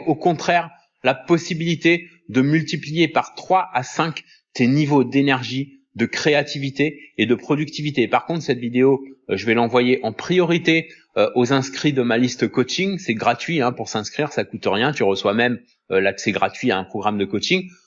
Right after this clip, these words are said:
Le lien pour me rejoindre, c'est simple, c'est eric point solution, solution avec un S à la fin toujours, slash coaching. Eric point solution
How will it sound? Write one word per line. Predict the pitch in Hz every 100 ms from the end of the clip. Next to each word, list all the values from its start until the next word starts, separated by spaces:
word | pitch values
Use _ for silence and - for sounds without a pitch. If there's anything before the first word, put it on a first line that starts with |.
| _ -
Le | 123
lien | 160 185
pour | 170 151
me | 139
rejoindre, | 139 147 165
c'est | - 127
simple, | - 139 - - _ -
c'est | - 120 -
eric | 165 180 180 -
point | 156 135
solution, | - 127 117 - 113
solution | - 113 104 127
avec | 113 101
un | 104
S | 104
à | 101
la | 101
fin | 156
toujours, | 165 139 185 190 _ _ -
slash | - 147 160 165 - _ _ -
coaching. | 147 147 147 107 - - _
Eric | 143 147 147 131 -
point | - 120
solution | - 117 107 - 123 143